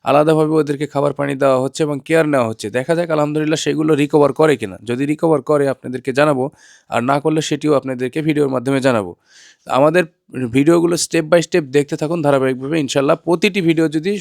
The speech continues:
মনোযোগ সহকারে একদম ফার্স্ট থেকে লাস্ট পর্যন্ত দেখতে থাকেন, তাহলে আমাদের ভিডিওর সকল সব কিছু জানতে পারবেন এবং বুঝতে পারবেন। আমরা খামারে কোন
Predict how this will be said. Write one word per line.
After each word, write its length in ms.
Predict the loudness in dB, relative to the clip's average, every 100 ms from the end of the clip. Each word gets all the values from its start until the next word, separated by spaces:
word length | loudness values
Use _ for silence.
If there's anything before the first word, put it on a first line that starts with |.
| -4
মনোযোগ 340 | -2 0 0 -2
সহকারে 460 | -2 -2 0 2 0 -2 _ _ -4
একদম 260 | -2 0 0
ফার্স্ট 280 | 0 -2 -2
থেকে 180 | -4 -2
লাস্ট 260 | 0 0 -2
পর্যন্ত 320 | -4 -2 -2 0
দেখতে 260 | -2 -4 -8
থাকেন, 240 | -8 -6
তাহলে 240 | 0 0 2
আমাদের 240 | -2 -4 -4
ভিডিওর 320 | -4 -4 -4
সকল 280 | -6 -4 -4 -4 _ _
সব 140 | -4 -4 -2
কিছু 180 | -2 2
জানতে 320 | 2 2 0
পারবেন 280 | 0 0 0
এবং 140 | 0 -2 -2
বুঝতে 220 | -4 -6
পারবেন। 280 | -10 -12 -16 _ -8
আমরা 220 | -2 -2
খামারে 380 | -2 -2 0 0 -4 -20 _ 0
কোন 140 | 0